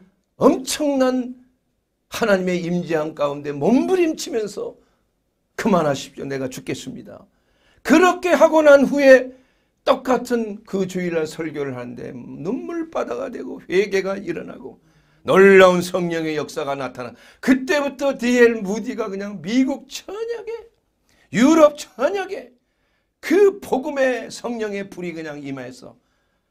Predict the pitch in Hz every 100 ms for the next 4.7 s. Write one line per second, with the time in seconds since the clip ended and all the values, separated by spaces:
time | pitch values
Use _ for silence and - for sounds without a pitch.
0 | _ 147 143 139 127 120 117 117 123 -
1 | - - - - 170 302 - 269 240 226
2 | - 320 - _ _ _ _ _ - 311
3 | 311 294 277 262 247 202 233 233 220 202
4 | 190 185 185 - 151 - 131